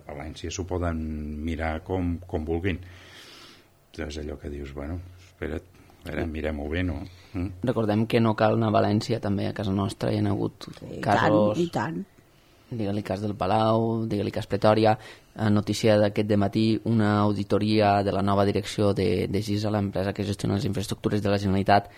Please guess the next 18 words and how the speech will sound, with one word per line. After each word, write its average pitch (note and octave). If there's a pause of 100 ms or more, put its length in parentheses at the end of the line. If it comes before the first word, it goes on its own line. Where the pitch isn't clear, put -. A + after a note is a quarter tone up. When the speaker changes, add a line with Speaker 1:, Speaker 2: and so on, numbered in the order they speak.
(260)
Speaker 2:
ha -
detectat G#2+
irregularitats A2+
comptables G#2+
de F#2+
l'anterior F#2+
junta -
de, D#2
del, - (440)
de A2
la G2
direcció. - (260)
Diguéssim, G2
quan F2
hi -
havia G2
el F#2+
tripartit, G#2